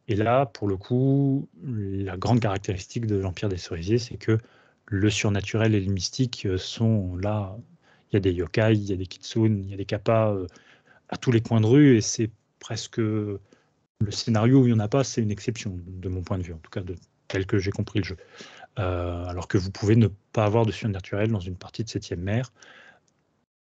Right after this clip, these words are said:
Et encore une fois, dans une partie de Septième Mer, vous allez avoir des gens qui font des choses extraordinaires, qui courent sur des toits, qui se poursuivent dans des,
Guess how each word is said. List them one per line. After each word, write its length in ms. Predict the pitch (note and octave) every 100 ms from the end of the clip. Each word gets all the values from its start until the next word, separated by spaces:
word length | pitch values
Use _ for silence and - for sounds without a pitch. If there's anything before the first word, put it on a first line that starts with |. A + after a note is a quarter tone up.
| -
Et 120 | G#2+
encore 180 | G#2 A2
une 60 |
fois, 120 | G2+ C#3
dans 120 | A2
une 80 | G#2+
partie 220 | G#2+ A2+
de 60 |
Septième 240 | - - G2+
Mer, 120 | A#2
vous 140 | A2+
allez 100 | G2+
avoir 180 | F#2+ G2+
des 120 | G2
gens 140 | G2 A2
qui 100 | -
font 120 | -
des 80 | F2
choses 300 | - G2+ - -
extraordinaires, 680 | B2 - - G#2 G#2 A2 A#2+
qui 120 | -
courent 200 | - A#2+
sur 160 | - A#2
des 120 | G#2
toits, 240 | - A#2
qui 100 | A#2
se 80 | -
poursuivent 420 | - - - A#2
dans 120 | A2+ G2
des, 180 | G2